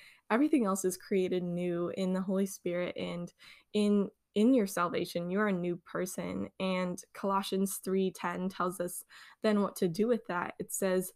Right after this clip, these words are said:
"Put on the new self, which is being renewed in knowledge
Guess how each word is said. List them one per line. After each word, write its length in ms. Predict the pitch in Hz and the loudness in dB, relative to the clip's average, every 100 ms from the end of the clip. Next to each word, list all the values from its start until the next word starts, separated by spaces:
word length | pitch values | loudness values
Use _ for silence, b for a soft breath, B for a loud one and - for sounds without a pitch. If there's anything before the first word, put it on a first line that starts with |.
| b b | b b
"Put 180 | - 277 - - | -2 -2 -2 -2
on 400 | 202 254 226 190 | 0 2 4 4
the 80 | |
new 320 | 190 190 214 254 | 4 6 6 4
self, 600 | - 220 208 - 202 - | -2 -4 -4 -4 -8 -6
which 180 | 208 202 | -4 0
is 160 | 214 | 0
being 300 | 202 202 196 | 2 2 4
renewed 640 | 190 196 190 196 254 269 262 - | 4 4 6 6 4 2 0 -2
in 240 | 208 196 | 0 0
knowledge 480 | 185 185 180 175 - | 0 0 -2 -4 -8